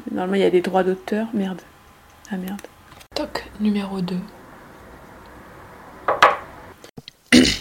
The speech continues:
Speaker 1: Le premier novembre, Toussaint, fête des morts.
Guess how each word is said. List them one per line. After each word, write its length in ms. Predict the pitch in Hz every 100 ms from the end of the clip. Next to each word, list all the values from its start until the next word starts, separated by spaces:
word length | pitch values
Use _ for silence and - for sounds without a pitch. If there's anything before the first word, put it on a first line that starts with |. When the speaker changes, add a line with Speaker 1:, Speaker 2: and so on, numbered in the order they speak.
| - - - - -
Speaker 1:
Le 60 | 214
premier 380 | - 220 202 202
novembre, 580 | 202 190 214 240 240 - - _ _ _ - _
Toussaint, 400 | 226 202 - 208 - _ _ _ _ _ _ _ _ _ -
fête 400 | - 214 - 202
des 120 | 185
morts. 420 | 180 175 175 -